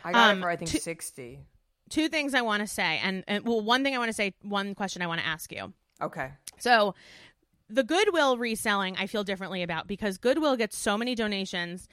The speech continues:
Speaker 2: that my friend Tanette, who's, like, very involved in this and has her own reselling business, do you know eighty to ninety percent of everything that's donated to Goodwill still ends up in landfills?
Speaker 1: I, I, I
Speaker 2: So
Speaker 1: was,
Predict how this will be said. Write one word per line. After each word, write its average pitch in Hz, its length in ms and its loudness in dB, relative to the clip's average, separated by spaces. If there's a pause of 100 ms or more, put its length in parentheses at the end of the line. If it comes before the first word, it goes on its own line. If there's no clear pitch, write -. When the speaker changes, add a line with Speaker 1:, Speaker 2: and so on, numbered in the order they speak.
(260)
Speaker 2:
that 190 240 2
my 202 120 0
friend 220 300 0
Tanette, 190 440 -2 (160)
who's, 240 180 2
like, 214 120 0
very 220 240 2
involved 196 280 0
in 202 80 -2
this 202 180 -6
and 190 100 -6
has 185 220 -2
her 208 120 -2
own 180 140 -2
reselling 185 420 -4
business, 190 300 -4 (500)
do 254 100 0
you 269 60 4
know 381 220 2 (180)
eighty 240 420 2 (100)
to 254 120 -2
ninety 202 300 2
percent 214 340 0
of 196 80 -6 (100)
everything 202 360 0
that's 202 160 -4
donated 196 220 -2
to 196 80 -4
Goodwill 185 300 2
still 180 360 -2
ends 185 200 -2
up 165 140 0
in 180 120 -2
landfills? 190 600 -4 (180)
Speaker 1:
I, 202 380 2 (120)
I, 196 100 8
I - 20 8
Speaker 2:
So 247 340 6
Speaker 1:
was, 220 60 2